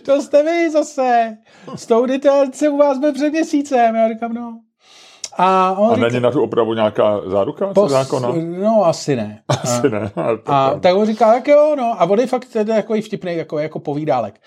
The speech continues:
Speaker 1: Tak zase přišel, zase přišel s hadicí, zase to tam fouknul, říkal, tak se vám to profouk.
Speaker 2: Dva a půl.
Speaker 1: A bude to dva a půl. A to je asi blbý vám to platit, co?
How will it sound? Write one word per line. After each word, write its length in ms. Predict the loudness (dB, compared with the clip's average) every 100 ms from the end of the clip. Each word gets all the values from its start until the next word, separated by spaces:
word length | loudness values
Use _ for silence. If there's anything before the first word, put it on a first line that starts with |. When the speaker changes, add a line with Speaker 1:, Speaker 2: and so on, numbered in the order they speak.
| -20 -20 _
Speaker 1:
Tak 160 | -2 0
zase 220 | 0 -2
přišel, 640 | -4 -4 2 4 4 0 -6 _
zase 200 | -8 -6
přišel 340 | -8 -8 -6 -2
s 20 |
hadicí, 560 | -2 -2 -6 -2 0
zase 260 | 0 -4 -8
to 100 | -10
tam 200 | -10 -8
fouknul, 380 | -8 -6 -4 -6
říkal, 240 | -4 -2
tak 160 | -2 -2
se 120 | -6
vám 220 | -6 -4
to 100 | -6
profouk. 720 | -6 -8 -6 -4 -4 -4 -12 _ _ _
Speaker 2:
Dva 140 | 0 2
a 40 |
půl. 300 | 4 4 6
Speaker 1:
A 40 | 4
bude 220 | 4 2
to 120 | 2
dva 200 | 2 2
a 40 |
půl. 580 | 2 -2 -4 -4 -6 -10 -16 _ _ _ _ _
A 80 | -4
to 200 | -2 2
je 80 | 2
asi 240 | 2 0 -2
blbý 280 | -2 0
vám 180 | 2 0
to 100 | -2
platit, 420 | 0 -2 -2 -6
co? 400 | -2 0 0 -2